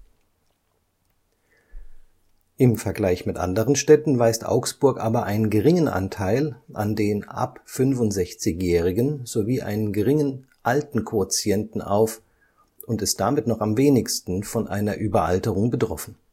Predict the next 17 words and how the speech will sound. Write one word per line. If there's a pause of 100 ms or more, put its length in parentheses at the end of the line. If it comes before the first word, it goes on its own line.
(1200)
Aufgrund
der
überdurchschnittlich
hohen
Zuwanderung (300)
der
achtzehn
bis
unter
dreißigjährigen
hat
Augsburg
den
im
Städtevergleich
höchsten
Anteil